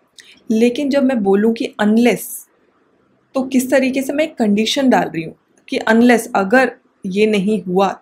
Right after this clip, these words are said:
तो मैं वो नहीं करूँगी, unless मेरी Monday को video नहीं आई तो मैं Tuesday को नहीं डालूँगी। तो unless होता है एक condition को implement कर देना, लेकिन accept क्या होता है? आप पिकअप कर रहे हो कि इसके अलावा,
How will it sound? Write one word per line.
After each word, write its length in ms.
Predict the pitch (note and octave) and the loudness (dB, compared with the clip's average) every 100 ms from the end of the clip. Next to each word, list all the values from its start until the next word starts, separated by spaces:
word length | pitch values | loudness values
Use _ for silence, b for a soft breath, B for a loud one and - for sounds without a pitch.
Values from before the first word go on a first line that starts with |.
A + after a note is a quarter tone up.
| - | -4
तो 60 | |
मैं 140 | G#3+ G3+ | -2 0
वो 200 | F3+ F#3+ | 0 0
नहीं 260 | F#3 F3+ | 0 -4
करूँगी, 440 | F3+ F3 E3+ F3+ F#3 B B - | -4 -6 -4 -6 -8 B B -2
unless 400 | G#3+ A3+ C4 C4 | 2 4 2 2
मेरी 240 | A#3+ A3 | 2 2
Monday 340 | A3+ G3+ F#3+ G3+ | 2 2 0 0
को 180 | A3+ G3 | 0 0
video 300 | F#3+ G3 G3+ | 2 2 0
नहीं 300 | F#3 F#3 F#3+ | -2 -4 -2
आई 140 | F#3+ | -2
तो 140 | F#3+ | -2
मैं 160 | G#3+ A3 | -2 -2
Tuesday 380 | G#3+ G3 F3 F#3+ | 0 -2 0 -2
को 140 | G#3+ | -2
नहीं 300 | G#3 F3 F#3 | -4 -2 -4
डालूँगी। 420 | F3+ E3+ E3+ F3 - B B | -4 -6 -8 -10 -12 B B
तो 140 | - - | -12 0
unless 360 | A#3+ C4 C#4+ C#4+ | 2 2 0 -2
होता 220 | C4 D4 | -2 -2
है 60 | D4+ | -2
एक 240 | - - | -4 -4
condition 560 | C4 G#3+ G#3 G3+ B3 B3 | 0 0 0 -2 0 0
को 280 | C4+ D#4 - | 0 -2 0
implement 600 | A3 G#3 G#3+ G3+ G3 G3 | 0 2 2 2 2 0
कर 160 | G3 E3 | -4 -6
देना, 360 | E3+ E3 F3 _ B B B | -8 -10 -14 _ B B B
लेकिन 280 | G#3 A3 B3+ B3 | -2 2 0 -2
accept 460 | A#3+ - B3 B3 | -4 -2 -2 -2
क्या 100 | C4 | -4
होता 180 | B3+ D4 | -2 -2
है? 60 | D4 | -6
आप 80 | - | -6
पिकअप 420 | B3+ - - _ | -4 -4 -4 _
कर 140 | G#3+ G3 | 0 2
रहे 120 | F3 | 0
हो 120 | F#3+ | -4
कि 200 | G#3 D4+ _ - | -4 -8 _ -2
इसके 340 | D#4 - - | 0 0 -4
अलावा, 720 | D#4 - A3 G3 F3 F3 - | -2 0 2 2 2 0 -4